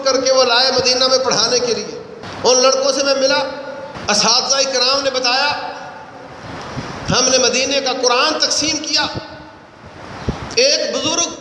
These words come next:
قرآن کو سینے سے لگا کر روتا جا رہا ہے۔ میں نے پوچھا، مترجم سے اس کو پوچھو کیا ہوا ہے؟ کہنے لگا، "ستر سال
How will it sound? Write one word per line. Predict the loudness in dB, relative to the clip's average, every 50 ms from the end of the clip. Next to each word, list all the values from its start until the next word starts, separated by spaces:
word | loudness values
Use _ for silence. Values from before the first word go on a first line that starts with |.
| -14 -12 -8
قرآن | -4 0 0 2 2 4 4 4 2 2 0 0
کو | 0 0 0
سینے | 0 0 0 0 0 0 0 0 0
سے | 0 0 0 0
لگا | -2 0 0 0 0 0 0
کر | -2 -2
روتا | 0 -2 -2 -2 -2 -2 -2
جا | -2 -4
رہا | -6 -6 -8 -10
ہے۔ | -12 -14 -16 -16 -16 -18 -18 -18 -16 -16 -16 -16 -16 -14 -14 -12 -12 -10 -10 -10 -10 -8 -4 0
میں | 2 4
نے | 4 4
پوچھا، | 4 4 2 0 0 -2 -2 -2 -4 -6 -8 -10 -10 -10 -6 -4
مترجم | -2 0 2 2 2 2 2 2 2 2
سے | 2 2
اس | 2 2 0
کو | -2 -2
پوچھو | 0 0 0 2 0 0
کیا | 0 2 2 2
ہوا | 2 2 2 0 0
ہے؟ | 0 0 -2 -4 -4 -6 -8 -8 -10 -10 -12 -12 -12 -12 -12 -10 -4 0
کہنے | 2 4 4 4
لگا، | 4 4 2 2 2 2 2 2 0 -2 -4 -6 -8 -10 -12 -12 -14 -14 -16 -16 -16 -16 -16 -18 -18 -18 -14 -14 -12 -12 -10 -10 -10 -10 -8 -8 -8 -8 -8 -6 -6 -6 -6 -6 -6 -6 -4 0
"ستر | 2 4 4 6 6 6 6 4 4 2 0 2 2 2 4 2
سال | 2 0 0 0 2 2 2 4 4 4 4